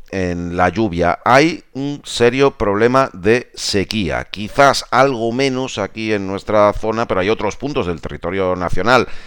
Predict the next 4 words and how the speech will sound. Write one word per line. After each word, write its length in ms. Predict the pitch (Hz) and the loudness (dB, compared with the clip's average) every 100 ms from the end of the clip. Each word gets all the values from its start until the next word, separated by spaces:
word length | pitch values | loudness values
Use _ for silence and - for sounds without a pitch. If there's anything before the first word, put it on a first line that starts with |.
| - - - - | -16 -16 -14 -6
de 100 | 87 | -4
Andalucía 680 | 82 78 76 139 139 78 - - - | -2 -4 0 2 4 2 -4 -16 -14
y 200 | 71 71 | -10 -10
principalmente 840 | 76 76 80 98 101 113 110 101 | -8 -10 -2 2 2 2 2 -2